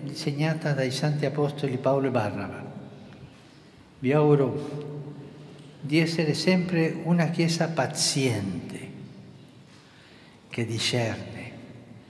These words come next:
che non si spaventa mai, discerne, che accompagna e che integra. È una chiesa fraterna,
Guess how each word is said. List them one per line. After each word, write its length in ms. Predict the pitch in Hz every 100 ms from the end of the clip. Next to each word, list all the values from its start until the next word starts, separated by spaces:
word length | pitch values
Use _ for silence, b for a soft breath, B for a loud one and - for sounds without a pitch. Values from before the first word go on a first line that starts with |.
| -
che 100 | 123
non 160 | 131
si 120 | 127 -
spaventa 520 | - 107 123 120 110
mai, 280 | 95 90 - - -
discerne, 640 | 113 - - - - - - - - B B B B
che 100 | -
accompagna 840 | 120 123 110 117 104 92 95 - - - - - - -
e 120 | 117
che 120 | -
integra. 640 | 117 113 104 87 92 87 - - - - - - - - - - B B B
È 100 | 156
una 200 | 180 190
chiesa 400 | - 180 - 180 -
fraterna, 1000 | - 131 127 123 139 123 101 92 87